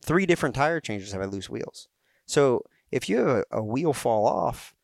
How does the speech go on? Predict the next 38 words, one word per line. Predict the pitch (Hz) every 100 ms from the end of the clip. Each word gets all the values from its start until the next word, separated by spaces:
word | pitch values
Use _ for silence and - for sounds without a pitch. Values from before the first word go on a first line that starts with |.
| _ _ _ -
which, | 139 -
like, | 139 120
look | 156 170
at | 123
this | 113 -
weekend, | 135 107 90
Dover's | 117 160 120
notorious | 95 - - 208 196 151 104
for | - 101
loose | 101 -
wheels. | 50 - - _ _ - _ -
And | 120
everybody's | 131 165 170 160 143
going | 139 139
faster | 131 123 127 - 117
and | 110
pushing | 143 - 135
the |
bar. | 107 107 110 110 _ _
So | - 151
your | 143
backups, | 113 104 151 175 131 - - _ _ -
it's, | 120 -
it's | 143
like | 135 135
the | 131
N | 131
F | 127
L. | 156
Your | 131 104
backup | 113 135 - -
quarterback | 139 156 123 95 113
is | 101
as | 107 117
important | 117 123 127 123
as |
your | 113
quarterback | - 143 104 76 -